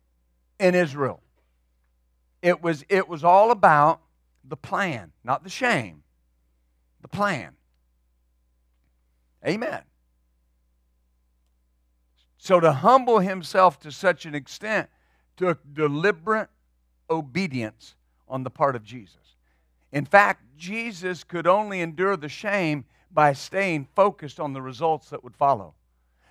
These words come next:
That's why he was the perfect gift. He thought little or nothing of the shame and disgrace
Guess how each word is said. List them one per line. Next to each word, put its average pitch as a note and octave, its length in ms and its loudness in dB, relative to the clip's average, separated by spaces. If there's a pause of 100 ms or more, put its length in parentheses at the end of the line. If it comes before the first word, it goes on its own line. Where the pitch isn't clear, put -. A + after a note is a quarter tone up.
That's F3+ 320 2
why F3+ 220 6
he E3 140 -6
was C#3 200 -14
the C3 80 -14
perfect C#3 460 -6
gift. C3 340 -4 (340)
He A3+ 220 -2
thought F#3+ 340 8
little F#3 480 2
or D#3+ 140 2
nothing E3+ 480 0
of C#3 180 -8
the C#3+ 80 -14
shame F3 420 -4
and C#3+ 160 -8
disgrace D3+ 680 0